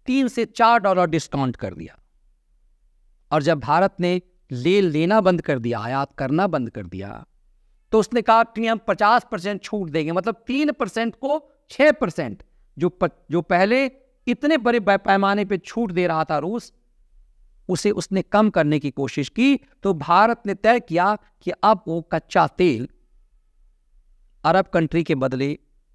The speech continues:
रूस के बदले अमेरिका और इराक से लेगा, उसे जहां से सस्ता पड़ेगा वहां से लेगा। दरअसल रूस आर्थिक बदहाली के कगार पे है, है इस लड़ाई को, यूक्रेन के साथ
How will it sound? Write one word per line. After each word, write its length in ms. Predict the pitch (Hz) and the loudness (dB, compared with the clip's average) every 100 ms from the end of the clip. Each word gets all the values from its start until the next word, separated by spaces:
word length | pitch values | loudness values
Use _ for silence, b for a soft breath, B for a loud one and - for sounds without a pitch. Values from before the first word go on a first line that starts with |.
| _ | _
रूस 300 | 143 190 220 | -6 -2 -4
के 120 | - 151 | -2 0
बदले 400 | 139 123 147 - | 0 0 -4 -4
अमेरिका 440 | 139 139 139 139 170 | -4 -2 0 0 0
और 180 | 156 151 | 0 0
इराक 360 | 123 117 113 - | -4 -2 -4 -8
से 160 | - | -10
लेगा, 360 | 90 85 82 - _ _ _ | -8 -8 -10 -18 _ _ _
उसे 240 | 180 - 165 | -8 -2 -2
जहां 340 | 110 135 170 | 0 0 0
से 140 | 156 139 | -4 -6
सस्ता 440 | - 143 - 151 | -4 -6 -2 -2
पड़ेगा 400 | - 127 123 127 | 0 -2 -2 -4
वहां 320 | 113 104 117 | -8 -12 -16
से 160 | 107 - | -18 -20
लेगा। 320 | _ _ _ _ _ _ _ _ _ - | _ _ _ _ _ _ _ _ _ -2
दरअसल 360 | 202 - 302 285 | 0 2 2 2
रूस 500 | 294 330 - - _ _ _ _ _ _ _ _ | 0 -2 -2 -8 _ _ _ _ _ _ _ _
आर्थिक 500 | 202 262 - 302 - _ _ _ | 2 2 2 -6 -6 _ _ _
बदहाली 540 | 127 208 185 185 220 254 | 2 2 2 0 0 0
के 120 | 233 | -2
कगार 400 | 180 180 185 208 | 0 0 2 2
पे 140 | - | 0
है, 120 | 170 185 _ _ _ | -4 -4 _ _ _
है 220 | 135 185 185 | 0 2 2
इस 200 | - - _ _ _ | 0 -10 _ _ _
लड़ाई 400 | 139 160 165 185 | 0 4 4 2
को, 200 | - 135 _ _ _ - | -2 -14 _ _ _ -6
यूक्रेन 380 | 160 - 175 170 | -4 0 0 0
के 120 | 151 | -2
साथ 220 | - 143 | -2 -4